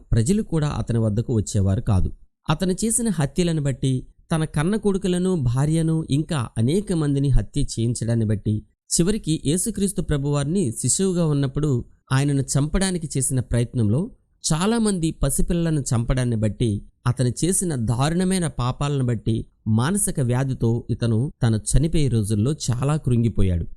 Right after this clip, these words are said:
హేరోదు రాజు చివరికి పురుగులు పట్టి దారుణమైన మరణాన్ని పొందాడు. హేరోదు రాజు చనిపోయిన రోజు అందరూ సంతోషించారు, పండగ చేసుకున్నారు. కానీ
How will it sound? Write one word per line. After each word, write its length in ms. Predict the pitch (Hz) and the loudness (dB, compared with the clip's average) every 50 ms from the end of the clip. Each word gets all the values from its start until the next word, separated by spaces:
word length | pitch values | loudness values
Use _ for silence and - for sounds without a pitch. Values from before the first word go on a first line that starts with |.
| - - - | 2 6 6
హేరోదు 340 | 143 151 175 196 202 165 160 | 6 8 6 2 0 0 0
రాజు 320 | 156 151 143 139 160 147 | -2 -2 -2 -2 -2 -2
చివరికి 500 | 127 - - 151 156 185 185 - - 143 | -2 -2 -2 -2 0 0 -2 -2 -2 -4
పురుగులు 480 | 113 - - - 147 170 185 208 214 180 | -6 2 6 8 8 8 6 4 2 2
పట్టి 460 | - 139 120 - - 120 113 - - - - _ _ - | 2 2 0 0 0 0 0 0 -2 -6 -12 _ _ -6
దారుణమైన 640 | 110 110 117 127 147 170 175 185 175 175 170 165 143 | -2 0 2 2 2 2 2 0 0 0 0 0 0
మరణాన్ని 480 | 127 120 117 113 110 117 117 135 156 | 0 0 2 2 2 2 2 0 0
పొందాడు. 420 | 143 - 117 104 95 98 90 85 - - _ - - | 0 2 2 2 2 0 -2 -2 -6 -10 _ 2 4
హేరోదు 380 | 147 170 190 220 220 208 202 | 4 4 4 2 0 0 0
రాజు 360 | 196 185 180 165 160 - - | 0 0 -2 -2 -2 -2 -2
చనిపోయిన 360 | 147 143 147 - 151 139 135 127 | -2 0 0 0 0 0 0 0
రోజు 460 | 123 123 123 120 147 156 131 - - - - | 0 0 0 0 0 0 0 -2 -4 -6 -6
అందరూ 340 | 127 151 185 202 214 202 175 | -4 -2 -2 0 2 2 0
సంతోషించారు, 840 | - - 123 127 131 156 139 - 139 123 - 120 107 87 90 95 - _ _ | 0 -2 -4 -2 -4 0 2 2 2 2 2 0 0 0 -2 -4 -8 _ _
పండగ 300 | 123 117 147 175 202 185 | -2 -2 0 0 0 0
చేసుకున్నారు. 640 | 180 143 147 127 110 - - 110 95 98 95 - - - - _ _ - | 0 -2 -2 -4 -4 -2 -2 -2 0 0 0 0 -2 -8 -12 _ _ -2
కానీ 340 | 120 117 113 113 147 208 - | 0 0 2 2 0 -2 -4